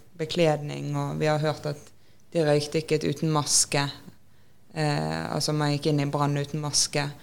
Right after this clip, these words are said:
Og da blir jo eksponeringen både vanskeligere å dokumentere, men også, eh, i større mengder.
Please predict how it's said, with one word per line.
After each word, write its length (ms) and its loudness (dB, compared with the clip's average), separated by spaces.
Og 140 -6
da 100 8
blir 220 -2
jo 80 -4
eksponeringen 720 0
både 300 2
vanskeligere 540 2
å 80 -6
dokumentere, 880 0
men 240 -2
også, 460 2
eh, 300 -4
i 60 -4
større 360 4
mengder. 400 -6